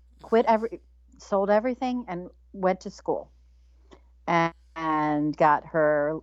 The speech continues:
Speaker 1: associate's degree at the local community college.
Speaker 2: Mm-hmm.
Speaker 1: Um, then got a scholarship, actually, because she did so well in local, um, at the local community college. She got a scholarship to attend Elizabethtown College.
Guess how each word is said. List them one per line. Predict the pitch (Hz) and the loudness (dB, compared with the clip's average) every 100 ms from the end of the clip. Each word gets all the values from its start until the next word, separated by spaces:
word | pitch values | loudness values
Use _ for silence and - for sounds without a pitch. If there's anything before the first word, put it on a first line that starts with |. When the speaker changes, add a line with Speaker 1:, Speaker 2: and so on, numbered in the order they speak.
| - | -6
Speaker 1:
associate's | 160 180 180 - 214 214 - - - | 0 2 2 2 0 0 -14 -20 -18
degree | 190 190 - 196 202 214 | -2 -2 0 0 2 4
at | 226 226 | 4 2
the | |
local | 175 160 180 | 2 2 0
community | 170 175 160 156 151 | -2 -2 0 0 2
college. | 180 180 233 254 - - _ _ _ _ _ 170 - | 4 4 4 2 -6 -20 _ _ _ _ _ _ -6
Speaker 2:
Mm-hmm. | - | 2
Speaker 1:
Um, | 170 156 156 151 151 151 - | 4 4 2 -2 -6 -12 -16
then | - 165 170 160 165 - - | -20 -4 -2 -2 -6 -14 -2
got | 170 165 | 2 2
a | 151 | 0
scholarship, | - 175 175 233 - 269 269 - | -4 0 0 -2 -6 -8 -8 -6
actually, | 214 226 - 254 269 269 | -6 -6 -6 -6 -6 -10
because | - - 170 | -12 -8 -6
she | - | -2
did | 160 156 | -2 -2
so | - 160 | 2 4
well | 151 151 | 6 4
in | 156 156 180 - _ - | 2 -2 -8 -10 _ -6
local, | 175 165 175 160 160 - | -2 0 0 -2 -4 0
um, | 156 156 156 | 2 2 0
at | - - | -2 0
the | 156 | 2
local | 160 156 | 2 0
community | - 170 156 - | -4 -2 0 0
college. | 165 180 180 | 2 2 0
She | 175 | 0
got | 156 151 - _ _ | 4 4 2 _ _
a | 160 | -10
scholarship | - 170 160 165 180 - | -2 2 4 2 -4 -4
to | 185 | -6
attend | 170 165 156 156 | -4 -4 -4 -6
Elizabethtown | 156 156 160 190 - 196 196 | -8 -8 -4 -4 -2 -4 0
College. | 208 202 220 247 - | 2 2 0 -4 -12